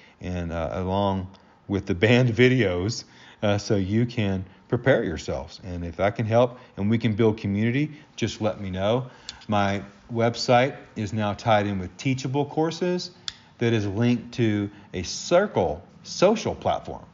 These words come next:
So we now have our own social media platform off of Facebook,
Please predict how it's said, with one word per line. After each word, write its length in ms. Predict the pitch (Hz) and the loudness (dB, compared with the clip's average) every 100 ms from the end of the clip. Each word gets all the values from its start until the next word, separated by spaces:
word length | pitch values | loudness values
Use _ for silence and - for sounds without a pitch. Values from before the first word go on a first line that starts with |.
| - | -20
So 140 | - 127 | -2 0
we 120 | 156 | 2
now 180 | 180 156 | 4 4
have 180 | 151 131 | 4 4
our 100 | 110 | 2
own 200 | 113 127 | 2 2
social 320 | 131 127 123 | 2 2 0
media 260 | 110 110 104 | 0 0 -2
platform 580 | - 98 - 104 98 95 | 0 -2 -2 -6 -6 -2
off 220 | 95 104 | -2 -2
of 120 | 127 | -4
Facebook, 520 | 104 95 - 98 98 | -4 -6 -6 -6 -6